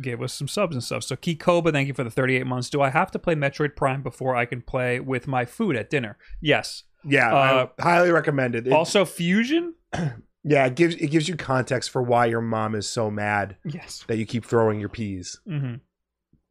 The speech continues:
Speaker 1: Exactly. The Dank Knight, thanks for the twenty-seven months. Happy New Year, Wolf Bros. Happy New Year. Oh,
Speaker 2: Happy
Speaker 1: yeah.
Speaker 2: New Year.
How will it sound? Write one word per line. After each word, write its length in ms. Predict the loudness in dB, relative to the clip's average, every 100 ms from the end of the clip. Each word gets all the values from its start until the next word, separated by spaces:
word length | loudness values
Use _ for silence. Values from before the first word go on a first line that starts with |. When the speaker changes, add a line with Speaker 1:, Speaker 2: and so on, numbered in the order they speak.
| _ -8
Speaker 1:
Exactly. 560 | -4 0 0 0 -4 -2
The 160 | -2
Dank 320 | 2 2 2
Knight, 240 | 2 0 0
thanks 160 | -4
for 60 | -4
the 40 |
twenty-seven 400 | -4 -4 -2 -4
months. 240 | -2 -4 -4
Happy 320 | 0 0 0
New 180 | -2 -4
Year, 280 | -2 -4 -4
Wolf 260 | -6 -8 -8
Bros. 260 | -10 -10
Happy 240 | -12 -10 -8
New 80 |
Year. 80 | -2
Oh, 40 | 0
Speaker 2:
Happy 100 | 0
Speaker 1:
yeah. 100 | 0
Speaker 2:
New 100 | -2
Year. 240 | -8 -16